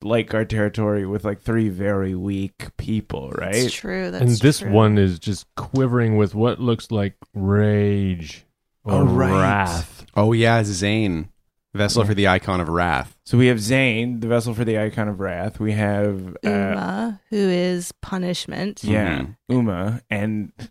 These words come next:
Speaker 2: Amma, who is
Speaker 1: Amma.
Speaker 2: truth.
Speaker 4: Yes.
Speaker 1: Right.
Speaker 2: And Amma is very old and slow for sure.
Speaker 3: Yeah.
Speaker 4: Mm-hmm.
Speaker 1: Yeah.
Speaker 3: They're all beaten down and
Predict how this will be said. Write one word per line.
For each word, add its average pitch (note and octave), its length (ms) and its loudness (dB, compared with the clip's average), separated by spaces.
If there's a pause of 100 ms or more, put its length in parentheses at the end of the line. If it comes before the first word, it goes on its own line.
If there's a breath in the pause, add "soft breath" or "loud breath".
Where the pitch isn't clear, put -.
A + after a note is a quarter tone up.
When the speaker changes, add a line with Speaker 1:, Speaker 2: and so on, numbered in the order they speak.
(140)
Speaker 2:
Amma, G3+ 600 -2
who G3+ 140 0
is G3 60 2
Speaker 1:
Amma. G3+ 240 -2
Speaker 2:
truth. - 640 -4
Speaker 4:
Yes. E2+ 160 -2
Speaker 1:
Right. G#2 400 0
Speaker 2:
And G3 140 -2
Amma G#3 320 4
is F#3 200 -2
very G#3+ 300 2
old F#3+ 300 2
and F3 160 -2
slow F3 420 -2
for - 180 -10
sure. - 480 -6
Speaker 3:
Yeah. E2+ 280 -2
Speaker 4:
Mm-hmm. D#2 260 -4
Speaker 1:
Yeah. G#2 360 -4 (400)
Speaker 3:
They're A#2 200 6
all A2 80 6
beaten G2+ 340 0
down F2+ 300 -2
and F2 240 -4